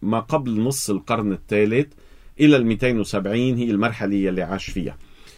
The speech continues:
ولكن بأي منطقة تمامًا،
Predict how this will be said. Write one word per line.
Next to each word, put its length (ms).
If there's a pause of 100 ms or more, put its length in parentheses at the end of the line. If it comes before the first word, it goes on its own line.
(160)
ولكن 540
بأي 420
منطقة 460
تمامًا، 680